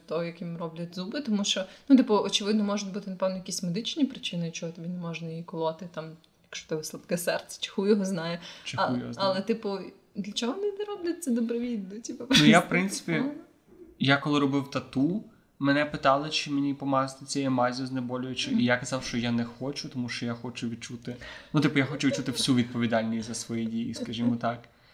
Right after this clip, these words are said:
Speaker 2: І мені подобалося, це були руки, це не були якісь дуже болючі зони, тому я не можу сказати, що мені було дуже болюче.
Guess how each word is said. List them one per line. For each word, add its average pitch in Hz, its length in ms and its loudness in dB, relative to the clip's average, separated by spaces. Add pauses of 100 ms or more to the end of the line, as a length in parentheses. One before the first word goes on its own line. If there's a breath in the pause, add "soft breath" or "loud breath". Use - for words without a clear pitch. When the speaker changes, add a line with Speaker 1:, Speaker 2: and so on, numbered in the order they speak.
(140 soft breath)
Speaker 2:
І 143 100 10
мені 143 260 6 (160)
подобалося, 131 520 8
це 139 80 -2
були 127 180 0
руки, 156 240 2
це 107 80 -2
не 120 60 0
були 120 160 0
якісь 120 140 -4
дуже 113 180 -4
болючі 123 320 0
зони, 117 300 -2
тому 117 200 -4
я 113 60 -4
не 117 100 -4
можу 117 160 -6
сказати, - 220 -10
що 120 100 -8
мені 117 80 -4
було 120 120 -6
дуже 117 200 -8
болюче. - 460 -8